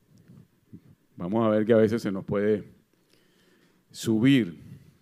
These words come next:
poco. Siempre vamos a tener un, una batalla con el, con el yo. Cuando usted, cuando toman una foto y hay ocho personas y usted está incluido, ¿a quién ve usted en la foto?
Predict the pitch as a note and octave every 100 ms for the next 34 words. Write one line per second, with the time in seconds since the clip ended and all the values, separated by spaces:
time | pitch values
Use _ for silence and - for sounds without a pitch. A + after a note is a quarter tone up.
0 | _ _ _ _ _ _ _ _ _ _
1 | _ _ - G#2 G#2+ G2+ - - - _
2 | _ _ _ _ _ - B2+ C#3 C#3 C#3+
3 | A#2+ A#2 B2+ C3+ C3+ C3 C3 C3 G#2+ C3+
4 | C3+ A2+ F#2+ - G#2+ G#2+ G#2+ G#2 G2+ -
5 | G#2+ G#2+ G#2+ B2+ A2+ - - - - -
6 | - A#2 A#2 B2 C#3+ E3 C#3+ C3+ C3 D3
7 | E3+ F3 F3+ D3 D#3+ E3+ E3 D3+ D#3 D#3
8 | D3 B2 D3 C#3+ D#3 B2 A#2+ A#2+ D3 C#3
9 | B2+ B2+ C3+ - B2 C3 B2+ C3+ C3+ C3+
10 | C3+ C3 A#2+ C#3+